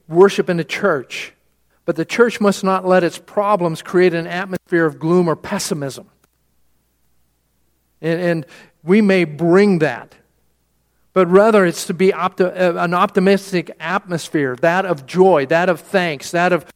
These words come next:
praise, that of prayer that characterizes our assembly as we come together.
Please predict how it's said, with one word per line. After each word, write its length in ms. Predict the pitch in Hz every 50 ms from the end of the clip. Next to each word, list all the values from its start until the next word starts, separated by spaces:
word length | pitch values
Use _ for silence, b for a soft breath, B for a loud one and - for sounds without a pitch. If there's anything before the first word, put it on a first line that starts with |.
| _ _ _ _
praise, 540 | - - 190 190 190 185 175 156 139 135 -
that 180 | 185 175 180
of 140 | 180 175 -
prayer 440 | - - - 185 196 190 185 175 160
that 180 | 160 160 -
characterizes 1000 | - - 208 202 208 208 202 208 196 175 170 165 170 165 160 165 160 151 - B B B B B B B
our 140 | 170 170 165
assembly 720 | 165 - - - - - 214 208 202 190 160 151 143 139 143
as 140 | 143 143
we 100 | 156 151
come 280 | - - - 185 170 160
together. 480 | 147 135 143 160 147 147 - - -